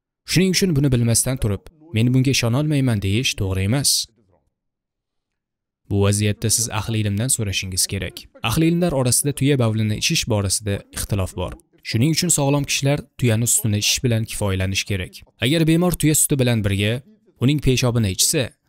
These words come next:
tuzalishi ma'lum bo'lsa va boshqa davo yo'qligi ko'p tajribalardan o'tgan bo'lsagina, tuya bavlini ichishi joiz bo'ladi. Umuman olganda, sahih hadislarga iymon keltirish bizning vazifamizdir.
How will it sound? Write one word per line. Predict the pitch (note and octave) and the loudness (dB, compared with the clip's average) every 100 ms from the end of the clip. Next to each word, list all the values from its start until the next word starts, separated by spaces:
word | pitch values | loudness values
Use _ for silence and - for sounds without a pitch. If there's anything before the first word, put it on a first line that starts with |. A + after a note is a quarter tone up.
| - | -10
tuzalishi | - A2 G#2+ A2 A#2 G2 | -2 2 2 0 0 0
ma'lum | F#2+ F#2 F#2 | 0 -2 -4
bo'lsa | F#2 - G#2+ A#2 - - | -2 0 0 0 -6 -8
va | - A2 | -2 0
boshqa | B2 C#3+ C3 | 0 2 2
davo | C3+ D3+ C3+ | 4 4 2
yo'qligi | A2+ A2 A#2 - | 0 -2 -2 0
ko'p | D3+ - | 0 0
tajribalardan | A2+ A2 G#2+ G#2 G2+ G#2 G2 | 0 2 2 2 2 0 -2
o'tgan | G2 G#2 F#2+ F2+ | -6 -4 -4 -2
bo'lsagina, | F#2+ A#2+ D#3+ F3 F#3 - - | 0 0 0 0 -4 -10 -4
tuya | - F#3 C#3+ | 0 2 2
bavlini | A2+ G#2+ G2+ G2 | 2 2 0 -2
ichishi | - G2 F#2+ | -2 -4 -4
joiz | F#2+ F#2+ F#2+ F#2 | -2 -2 -2 -4
bo'ladi. | F2+ F2+ - - - _ _ _ A2 | -4 -6 -12 -20 -20 _ _ _ 0
Umuman | C3+ D3+ D3 | 2 4 2
olganda, | C#3 C#3+ D3+ - | 2 2 0 0
sahih | C3+ F3+ D#3+ | -2 -4 -2
hadislarga | B2 A2+ - A2+ A#2 A#2 | -2 -2 0 -2 -2 -2
iymon | A2+ A#2 G#2 | -2 0 -2
keltirish | G2 F2+ G2+ D3+ - - G#2+ | -4 -4 -2 0 -2 -4 -2
bizning | G2+ G2 G#2 G#2+ F#2+ | -2 0 -2 -2 -2
vazifamizdir. | F#2 F#2 F2+ F#2 F#2 F#2 | -2 -6 -6 -4 -4 -6